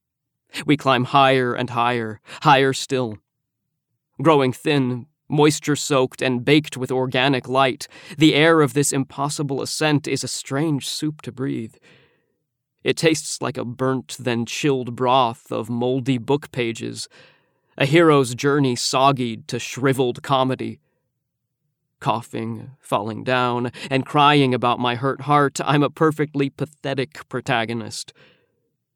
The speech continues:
We keep climbing, and the point of this plot is a peak which does not exist. The author is an idiot, and I am his clown. My life is a one hundred thousand word joke that no one gets,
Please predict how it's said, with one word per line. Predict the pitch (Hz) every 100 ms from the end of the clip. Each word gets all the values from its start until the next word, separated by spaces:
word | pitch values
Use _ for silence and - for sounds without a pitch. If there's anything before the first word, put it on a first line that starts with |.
| _ _ -
We | 143
keep | 127 -
climbing, | - 117 117 113 113 117 -
and | 127
the | 117
point | - 151 160 156
of | 135 113
this | 135 -
plot | - 143 131 -
is | 123
a | 127
peak | - 180 180 -
which | 147 135
does | 143
not | 143 135
exist. | 135 117 160 151 - - _ _ _ _ _ _ -
The | 160
author | 131 156 160 165
is | 143
an | 143
idiot, | 117 147 165 131 - - -
and | 143
I | 120 151
am | 160 143
his | 143 131
clown. | - 143 139 127 123 113 _ _ _ _ _ -
My | 151
life | 135 147 151 151
is | 151 147
a | 135
one | 120 147 151
hundred | 156 151 147
thousand | 135 131 131 135 127
word | 135 131
joke | 117 139 135 -
that | 139
no | 131 131
one | 131 131 131
gets, | 127 123 - -